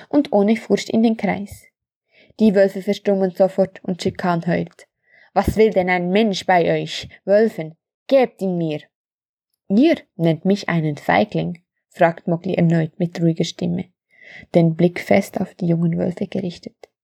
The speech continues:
„Ihr lasst euch von einem Tiger vorschreiben, wie die Wölfe zu leben haben?“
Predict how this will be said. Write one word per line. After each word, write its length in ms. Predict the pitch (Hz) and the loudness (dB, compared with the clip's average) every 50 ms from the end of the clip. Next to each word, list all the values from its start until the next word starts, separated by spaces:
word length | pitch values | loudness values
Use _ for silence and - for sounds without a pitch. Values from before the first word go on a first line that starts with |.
| _ _ _ _ _ _ _ _ _ _ | _ _ _ _ _ _ _ _ _ _
„Ihr 340 | - 233 269 311 240 175 170 - - _ _ _ - - _ | 0 2 4 6 4 4 2 -4 -12 _ _ _ -20 -18 _
lasst 300 | - 175 180 170 - - | 0 0 0 0 0 0
euch 180 | - 190 185 - | 0 0 0 0
von 200 | - 180 175 - | -6 -6 -4 -2
einem 280 | - 170 165 165 165 165 | -2 -2 0 0 -2 -4
Tiger 360 | - - 180 180 170 - 165 | -4 0 2 2 2 2 -2
vorschreiben, 800 | - - - 160 170 196 - - 208 180 170 170 175 165 170 | -2 0 0 0 0 0 0 0 -2 -2 0 -2 -2 -2 0
wie 80 | 160 165 | 0 0
die 200 | - 165 170 147 | 2 2 2 4
Wölfe 340 | 156 151 160 160 - 165 - | 4 2 2 2 -2 -6 -2
zu 100 | - 180 | -2 0
leben 460 | 165 156 156 156 170 - 139 277 269 | 2 4 4 2 2 0 -2 -2 -2
haben?“ 380 | 226 190 175 - - 202 196 | -2 -4 -4 -6 -8 -12 -12